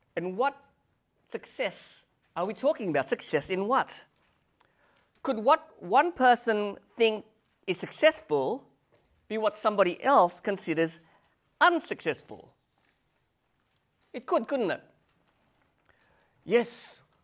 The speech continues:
I, I did it." And somebody says, "What did you get?" "Uh, I passed." He said, <sighs> "Pass." What one person thinks is successful, somebody else may think is a failure.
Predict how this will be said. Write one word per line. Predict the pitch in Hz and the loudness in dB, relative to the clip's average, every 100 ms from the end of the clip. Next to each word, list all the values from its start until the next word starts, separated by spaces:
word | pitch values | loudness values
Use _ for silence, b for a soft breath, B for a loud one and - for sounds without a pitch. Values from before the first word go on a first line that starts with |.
| _ | _
I, | - 190 - | -12 -12 -12
I | 185 | -4
did | 302 285 | 0 2
it." | 202 - _ | 0 -4 _
And | 127 | -18
somebody | 135 - | -12 -8
says, | - 147 - | -4 -6 -4
"What | 139 | -4
did | 156 | -4
you | 156 | -2
get?" | 254 302 - _ _ _ _ | 2 2 0 _ _ _ _
"Uh, | 131 127 - _ _ | -10 -10 -10 _ _
I | - | -8
passed." | - 254 320 311 240 - - - _ _ _ | -4 6 10 10 10 6 -6 -20 _ _ _
He | - | -18
said, | 127 - B B B | -18 -18 B B B
<sighs> | B _ _ | B _ _
"Pass." | 156 160 135 127 - - _ _ _ _ _ _ _ _ _ _ _ _ _ _ - | 0 0 0 -4 -16 -20 _ _ _ _ _ _ _ _ _ _ _ _ _ _ -4
What | 156 | -2
one | 170 226 | 4 4
person | 247 208 208 190 | 8 6 6 2
thinks | 208 185 | 0 0
is | 175 | -2
successful, | - - 254 269 339 359 381 _ _ _ | -4 0 2 2 2 0 -2 _ _ _
somebody | - 165 160 160 | -6 -2 0 0
else | 180 185 - | 0 0 -2
may | 185 - | -2 -2
think | 294 294 262 | 0 -4 0
is | 247 | 2
a | 285 | 0
failure. | - 330 392 381 196 - | 2 0 2 2 2 0